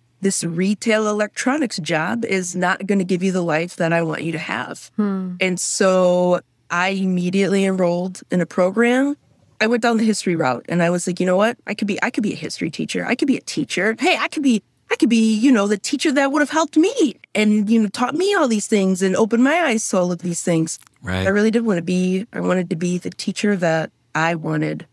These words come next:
Speaker 2: Hmm.
Speaker 1: as I was going through high school.
Speaker 3: That's beautiful.
Speaker 2: Isn't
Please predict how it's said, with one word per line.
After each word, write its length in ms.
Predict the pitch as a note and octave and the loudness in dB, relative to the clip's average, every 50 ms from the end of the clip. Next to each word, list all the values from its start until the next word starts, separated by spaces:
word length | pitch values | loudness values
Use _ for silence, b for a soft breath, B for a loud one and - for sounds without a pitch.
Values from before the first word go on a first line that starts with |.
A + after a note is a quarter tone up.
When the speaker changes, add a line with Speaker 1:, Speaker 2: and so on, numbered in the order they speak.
| _ _ _ | _ _ _
Speaker 2:
Hmm. 220 | - G#3+ G3+ G3 F#3+ | -4 -4 -2 -2 -4
Speaker 1:
as 140 | F#3 F3 E3 | -4 -4 -4
I 80 | D#3 D3 | -4 -4
was 120 | D#3+ - | -4 -4
going 200 | - - D#3 D#3+ | -4 -2 -2 -2
through 140 | - - D#3 | -4 -6 -6
high 120 | D3+ - - | -6 -8 -8
school. 380 | - - - - - - - _ _ _ _ _ _ _ _ _ _ _ _ _ _ _ _ _ - - | -8 -10 -10 -10 -10 -10 -12 _ _ _ _ _ _ _ _ _ _ _ _ _ _ _ _ _ -18 -14
Speaker 3:
That's 120 | - G2+ F2+ | -12 -12 -12
beautiful. 460 | - G2 F#2+ F#2+ F#2+ - F#2 F#2+ - _ _ _ _ - - - | -10 -10 -10 -10 -10 -12 -14 -16 -18 _ _ _ _ -8 -2 0
Speaker 2:
Isn't 360 | D4+ F#4 G#4 - A#4 A#4 | 0 2 2 2 2 2